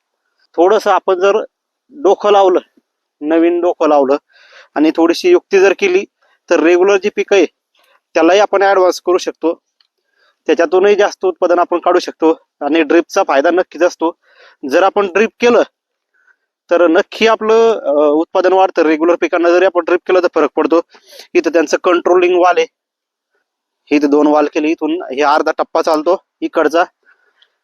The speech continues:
या वालापासून आणि या वालापासून इकडचा अर्धा टप्पा चालतो.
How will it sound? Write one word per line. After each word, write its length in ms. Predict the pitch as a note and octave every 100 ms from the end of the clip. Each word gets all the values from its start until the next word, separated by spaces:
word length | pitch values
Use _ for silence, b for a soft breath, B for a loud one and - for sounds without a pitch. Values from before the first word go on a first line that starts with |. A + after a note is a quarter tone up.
| _
या 160 | C3+ D3+
वालापासून 580 | D#3 D#3 E3 D#3+ F3 G3
आणि 160 | D3+
या 80 | D#3
वालापासून 520 | D#3 D#3 D#3 E3 - -
इकडचा 440 | - D#3 D3+ C3 D3+
अर्धा 160 | C#3+ C#3
टप्पा 240 | B2+ -
चालतो. 260 | A#2+ A2